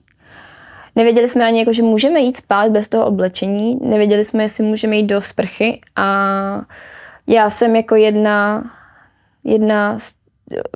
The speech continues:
já jsem byla jedna z těch, co do té sprchy šly a ostatní se to dozvěděli. Já jsem to pak i přiznala a řekla jsem tam větu, že, že se omlouvám Andreji, ale šla bych tam,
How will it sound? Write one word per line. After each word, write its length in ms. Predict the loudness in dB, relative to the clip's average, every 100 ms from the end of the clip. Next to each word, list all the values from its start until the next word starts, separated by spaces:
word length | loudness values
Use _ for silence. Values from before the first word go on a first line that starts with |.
| -2
já 100 | 0
jsem 140 | 2 2
byla 120 | 4
jedna 240 | 2 0
z 80 | -2
těch, 240 | 0 -2 0
co 120 | -2
do 100 | 0
té 120 | -2
sprchy 380 | -6 -8 -4 -6
šly 520 | -4 0 0 0 -2 -6 _ _ -20 _ _ -2
a 580 | 0 0 0 -2 -2 -6
ostatní 280 | -4 -4 -4
se 80 | -2
to 100 | 0
dozvěděli. 580 | 0 0 0 2 2
Já 120 | 2 0
jsem 140 | -2
to 80 | -2
pak 200 | -2 -4
i 40 |
přiznala 640 | -4 -4 0 2 2 0 -6 -18 -20 -12 -4
a 80 | 0
řekla 340 | 0 2 0
jsem 200 | 0 -2
tam 200 | 0 2
větu, 480 | 2 0 -2 0 2
že, 640 | 0 0 0 0 -2 -4 -10 _ _ _ _ _ _ _ -8
že 100 | -2
se 180 | 0
omlouvám 400 | 2 2 2 2
Andreji, 540 | 0 0 2 4 2 2
ale 380 | 2 2 2 -2
šla 220 | -2 0
bych 180 | 0 -2
tam, 200 | -2